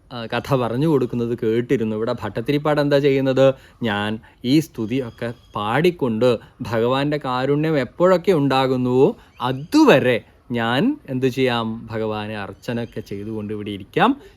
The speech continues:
എനിക്ക് പരാതിയും പരിഭവങ്ങളും ഒന്നുമില്ല. ഞാൻ ചെയ്ത കർമ്മത്തിൻ്റെ ഫലമാണിന്ന് ഞാൻ അനുഭവിക്കുന്നത്. അതിന് ഭഗവാനോട് പരിഭവം പറഞ്ഞിട്ടൊരു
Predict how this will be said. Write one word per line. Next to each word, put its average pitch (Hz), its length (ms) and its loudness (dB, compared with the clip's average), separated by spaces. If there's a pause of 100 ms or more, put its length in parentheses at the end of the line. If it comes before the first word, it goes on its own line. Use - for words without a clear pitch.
എനിക്ക് 117 400 -4
പരാതിയും 113 560 -4
പരിഭവങ്ങളും 110 760 -6
ഒന്നുമില്ല. 117 640 -2 (1300)
ഞാൻ 120 460 -2
ചെയ്ത 117 460 -4
കർമ്മത്തിൻ്റെ 143 960 -4
ഫലമാണിന്ന് 123 880 -2
ഞാൻ 113 320 -6
അനുഭവിക്കുന്നത്. 123 920 -2 (360)
അതിന് 120 320 -6
ഭഗവാനോട് 117 800 -4
പരിഭവം 120 720 -2
പറഞ്ഞിട്ടൊരു 107 640 -8